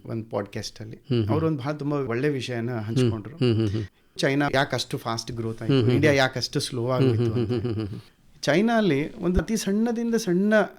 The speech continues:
Speaker 1: ಕೆಲಸ ಮಾಡುವಂತ ವ್ಯಕ್ತಿಗೂ ಅಷ್ಟೇ ಗೌರವ ಇದೆ,
Speaker 2: ಹ್ಮ್.
Speaker 1: ಅತಿ ದೊಡ್ಡದಿಂದ ದೊಡ್ಡ ಪೊಸಿಷನ್ ಮೇಲೆ ಇರುವಂತದ್ದು
Speaker 2: ಹ್ಮ್, ಹ್ಮ್.
Speaker 1: ಅಷ್ಟೇ ಗೌರವ ಇದೆ.
Speaker 2: ಹ್ಮ್, ಹ್ಮ್, ಹ್ಮ್.
Speaker 1: ನಮ್ಮ ಇಂಡಿಯಾದಲ್ಲಿ ಒಂದ್ ಸ್ವಲ್ಪ ನಾವು ಲ್ಯಾಕ್ ಆಗ್ತಾ ಇರೋದು ಅಲ್ಲಿ.
Speaker 2: ಹ್ಮ್, ಹ್ಮ್, ಹ್ಮ್.
Speaker 1: ಅಂದ್ರೆ, every profession has to be respected.
Speaker 2: ಹೌದು, ಹೌದು.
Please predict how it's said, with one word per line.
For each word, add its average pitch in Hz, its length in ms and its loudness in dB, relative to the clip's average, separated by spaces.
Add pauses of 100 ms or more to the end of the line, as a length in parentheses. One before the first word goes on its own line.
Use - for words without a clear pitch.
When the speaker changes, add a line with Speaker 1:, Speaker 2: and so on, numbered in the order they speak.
Speaker 1:
ಕೆಲಸ 151 260 0
ಮಾಡುವಂತ 156 460 0
ವ್ಯಕ್ತಿಗೂ 135 520 -4
ಅಷ್ಟೇ 135 400 -2
ಗೌರವ 123 340 -2
ಇದೆ, 107 220 -4
Speaker 2:
ಹ್ಮ್. 110 460 0
Speaker 1:
ಅತಿ 147 240 -6
ದೊಡ್ಡದಿಂದ 185 500 0
ದೊಡ್ಡ 147 260 0
ಪೊಸಿಷನ್ 147 460 -2
ಮೇಲೆ 131 180 -2
ಇರುವಂತದ್ದು 127 380 2
Speaker 2:
ಹ್ಮ್, 117 100 0
ಹ್ಮ್. 113 80 -4
Speaker 1:
ಅಷ್ಟೇ 139 300 0
ಗೌರವ 110 320 -4
ಇದೆ. - 120 -14
Speaker 2:
ಹ್ಮ್, 127 240 4
ಹ್ಮ್, 110 160 2
ಹ್ಮ್. 107 120 -2 (280)
Speaker 1:
ನಮ್ಮ 185 220 2
ಇಂಡಿಯಾದಲ್ಲಿ 190 480 4
ಒಂದ್ 185 140 4
ಸ್ವಲ್ಪ 160 260 0
ನಾವು 151 240 2
ಲ್ಯಾಕ್ 131 320 0
ಆಗ್ತಾ 127 260 -4
ಇರೋದು 123 380 -4 (200)
ಅಲ್ಲಿ. 120 220 2
Speaker 2:
ಹ್ಮ್, 117 320 -2
ಹ್ಮ್, - 20 0
ಹ್ಮ್. 107 220 -2
Speaker 1:
ಅಂದ್ರೆ, 156 280 -4 (260)
every 185 460 0
profession 165 640 -2
has 123 440 -6
to 131 60 -6
be 139 80 -6
respected. - 760 -10
Speaker 2:
ಹೌದು, 104 340 -2
ಹೌದು. - 240 -12